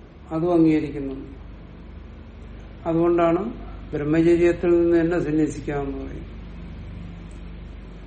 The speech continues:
എപ്പോഴാണോ വിരക്തി വരുന്നത് അപ്പോ.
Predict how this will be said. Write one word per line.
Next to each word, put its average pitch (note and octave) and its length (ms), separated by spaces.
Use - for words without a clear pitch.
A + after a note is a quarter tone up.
എപ്പോഴാണോ D#3 760
വിരക്തി D#3 460
വരുന്നത് C3+ 840
അപ്പോ. D3 340